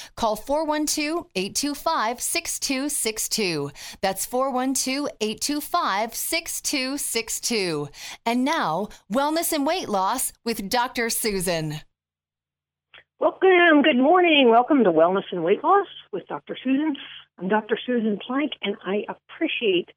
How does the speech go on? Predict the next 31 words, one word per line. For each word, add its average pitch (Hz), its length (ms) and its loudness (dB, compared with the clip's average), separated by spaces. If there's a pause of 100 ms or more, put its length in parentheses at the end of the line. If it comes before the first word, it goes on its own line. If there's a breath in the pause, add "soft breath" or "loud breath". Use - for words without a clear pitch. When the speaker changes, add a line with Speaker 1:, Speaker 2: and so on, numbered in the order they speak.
(320)
Speaker 2:
you 202 140 -2 (100)
tuning 175 320 0
in 160 220 0
today. 226 340 2 (580)
I 233 220 2
own 214 200 4
the 202 60 2
Norwin 190 420 2
Wellness 180 380 0
Center 311 320 2
located 175 600 -2
in 170 320 -2
North 165 320 -2
Huntington, 190 540 -4
and 180 120 -4
you 185 80 0
can 202 240 -4
reach 269 300 0
me 247 140 0
there 214 360 0
at 170 120 -10 (240)
seven 240 240 -2 (100)
two 208 180 -4
four, 180 360 0 (720)
eight 208 160 -2 (100)
six 202 160 -6 (120)
three, 190 420 -2 (160)
five 175 280 -2 (460)
four 151 360 -6 (240)
two 147 280 -8 (160)
zero. 147 440 -2